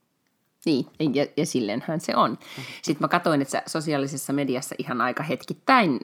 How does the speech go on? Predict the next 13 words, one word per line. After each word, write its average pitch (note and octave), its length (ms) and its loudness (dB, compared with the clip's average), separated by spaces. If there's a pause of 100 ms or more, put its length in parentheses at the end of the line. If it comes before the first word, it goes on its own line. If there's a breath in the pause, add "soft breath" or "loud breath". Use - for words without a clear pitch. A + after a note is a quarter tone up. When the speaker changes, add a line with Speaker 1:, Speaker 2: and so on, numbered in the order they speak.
Speaker 1:
hetki F3+ 220 -2
sitten F#3+ 480 -2
informoit A#2+ 680 -2
tässä - 300 -2
ja, A#2+ 300 -2
ja B2+ 200 -4 (260)
laitoit, A#2+ 460 -4
että - 280 -4 (180)
työtarjouksia B2+ 580 0
ja B2 40 2
lounaskutsuja A#2 680 -2
otetaan B2 420 0
vastaan. C#3+ 480 -2